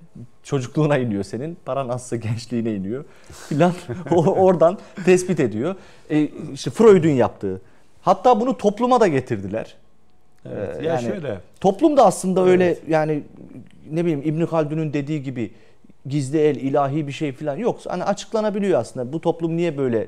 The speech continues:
Speaker 1: davranıyor? İşte şundan dolayı davranıyor falan. İnsan ve toplumdan da artık metafizik açıklama soyutlandığına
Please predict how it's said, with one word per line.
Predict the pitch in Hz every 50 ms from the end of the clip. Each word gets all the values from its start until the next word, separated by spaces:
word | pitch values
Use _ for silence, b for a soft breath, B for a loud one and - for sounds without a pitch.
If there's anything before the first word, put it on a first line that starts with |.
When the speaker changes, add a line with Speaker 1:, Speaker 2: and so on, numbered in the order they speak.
| - 120
Speaker 1:
davranıyor? | 117 107 104 107 104 110 135 156 180 170
İşte | 151 - - 170 170
şundan | - 175 175 160 160 165 147
dolayı | 143 131 117 107 98
davranıyor | 107 95 92 95 90 101 - -
falan. | - 165 190 214 208 b b b b b b b b b b b b - - - 190
İnsan | 214 220 - - - 220 214 202
ve | 202 208 - - - - - - - - -
toplumdan | - 185 185 190 - 208 208 202 202 190 185 170
da | 165
artık | 151 143 - - 135
metafizik | 147 156 147 - 147 127 135 135 135 135
açıklama | 135 135 - - - 135 135 135 131 123 - b b b b -
soyutlandığına | - - 156 156 143 - - 151 156 - - - - 151